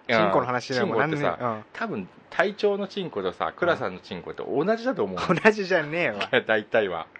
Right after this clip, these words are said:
Speaker 2: そうか？
Speaker 1: 大体は同じだと思うんだよ。
Speaker 2: ああ。
Speaker 1: その、見てくれも触った感じも。
Speaker 2: うん、まあいい。
Speaker 1: で、あとはやっぱ人だよな。その人が、ひ-、人が違うだけじゃんって思うわけ。
Speaker 2: <laughs>
Speaker 1: そのチンコは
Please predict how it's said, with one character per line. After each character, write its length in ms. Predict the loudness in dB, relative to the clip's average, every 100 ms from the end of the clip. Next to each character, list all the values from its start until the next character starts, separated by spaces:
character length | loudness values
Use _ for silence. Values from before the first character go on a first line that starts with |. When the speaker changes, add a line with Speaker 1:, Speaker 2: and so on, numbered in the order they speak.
| -8 -2
Speaker 2:
そ 100 | -2
う 60 |
か？ 300 | -2 -8 -8 -2
Speaker 1:
大 200 | -2 0
体 200 | 0 0
は 140 | 0
同 120 | 0
じ 40 | -2
だ 100 | -4
と 80 | -4
思 100 | -6
う 20 |
ん 60 | -6
だ 80 |
よ。 60 | -10 -10
Speaker 2:
あ 280 | -14 -12 -14 -18 -20
あ。 20 | -12
Speaker 1:
そ 160 | -8
の、 400 | -6 -6 -6 -10 -14 -20 -20 -20 -14
見 120 | -12
て 120 | -6 -6
く 120 | -4
れ 80 | -4
も 100 | -2
触 240 | -2 -2
っ 60 | 0
た 120 | -2
感 200 | -2 -4
じ 80 | -8
も。 220 | -8 -8 -16 -20 -20 -20
Speaker 2:
う 440 | -20 -18 -20 -20 -14
ん、 20 |
ま 80 | -12
あ 60 |
い 40 | -4
い。 20 |
Speaker 1:
で、 60 | -2
あ 80 | 0
と 80 | -2
は 20 |
や 80 | -4
っ 20 |
ぱ 80 | -8
人 220 | -6 -2
だ 100 | -2
よ 100 | -4
な。 80 | -12 -18 -20 -20 -20 -20 -20 -20 -14
そ 100 | -12
の 60 | -10
人 240 | -2 -2
が、 240 | 0 -4 -6 -20 -20 -20 -20 -20
ひ-、 200 | -20 -20 -20 -20 -20
人 800 | -18 -4 0 2 2 0 0 0
が 80 | -2
違 300 | 0 0 2
う 20 |
だ 100 | 0
け 100 | -2
じ 80 | -6
ゃ 40 |
ん 40 |
っ 20 | -6
て 100 | -10
思 160 | -10
う 60 | -10
わ 60 | -12
け。 120 | -16 -18 -20 -18 -12 -10
Speaker 2:
<laughs> 480 | -10 -14 -20 -20 -18
Speaker 1:
そ 160 | -6 -4
の 100 | -2
チ 220 | -2 -2
ン 60 |
コ 100 | 2
は 80 | 0